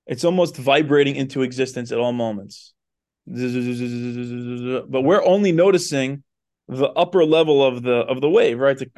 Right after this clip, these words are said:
the, the crests. But the whole time, if you could slow it down, slow it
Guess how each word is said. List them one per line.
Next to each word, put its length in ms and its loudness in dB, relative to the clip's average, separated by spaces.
the, 160 -6
the 160 -12
crests. 680 -4
But 160 0
the 100 2
whole 220 4
time, 280 0
if 140 -2
you 100 -2
could 200 -4
slow 640 -2
it 220 -6
down, 280 -12
slow 760 0
it 100 -6